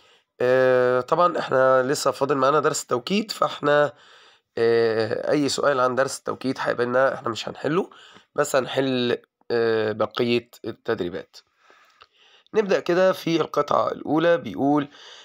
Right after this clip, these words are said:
"العلم وسيلة لنشر الرخاء، فمنذ أنشئت المصانع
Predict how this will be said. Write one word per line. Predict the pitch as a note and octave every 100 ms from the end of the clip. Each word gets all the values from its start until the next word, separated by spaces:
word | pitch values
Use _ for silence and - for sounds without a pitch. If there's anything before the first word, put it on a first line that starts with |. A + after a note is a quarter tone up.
| -
"العلم | C3+ C#3+ G3+ F#3+
وسيلة | F3+ C3 - E3+ C#3+ D#3
لنشر | D#3+ E3 A#2+ B2+ - A#2+
الرخاء، | G#2+ F#2+ - D3+ - - _ _ _ _ _
فمنذ | - G#3+ A#3+ D#3
أنشئت | B2+ B2 - F#3+ D#3 -
المصانع | - - - D3 D3+ C#3+ C#3+